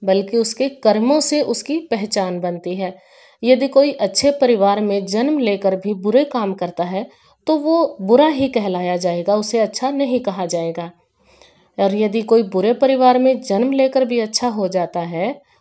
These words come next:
उसका स्वभाव अच्छा होता है, तो उसे अच्छा ही माना जाएगा। अर्थात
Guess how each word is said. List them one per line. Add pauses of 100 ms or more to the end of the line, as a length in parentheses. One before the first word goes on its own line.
(120)
उसका
स्वभाव
अच्छा
होता
है,
तो
उसे
अच्छा
ही
माना
जाएगा।
अर्थात